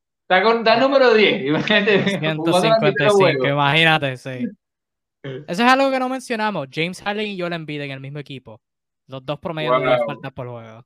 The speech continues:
Speaker 2: sea,
Speaker 1: Wow, wow. <laughs>
Speaker 2: éxi-, éxito al que tenga que defender eso.
Speaker 1: No,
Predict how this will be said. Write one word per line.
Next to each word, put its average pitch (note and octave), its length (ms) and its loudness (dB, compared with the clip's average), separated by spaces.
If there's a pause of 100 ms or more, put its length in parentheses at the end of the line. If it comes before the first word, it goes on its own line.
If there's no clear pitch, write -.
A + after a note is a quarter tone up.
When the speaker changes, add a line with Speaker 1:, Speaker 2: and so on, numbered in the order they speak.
(120)
Speaker 2:
sea, A2+ 300 -18
Speaker 1:
Wow, A2 380 -6
wow. G#2+ 400 -16 (100)
<laughs> F#3+ 920 -6
Speaker 2:
éxi-, D3+ 400 -10
éxito E3 460 -10
al D3 80 -6
que C#3 100 -12
tenga C#3 140 -10
que C#3+ 60 -10
defender C3 380 -12
eso. G#2+ 300 -20 (2750)
Speaker 1:
No, - 80 -20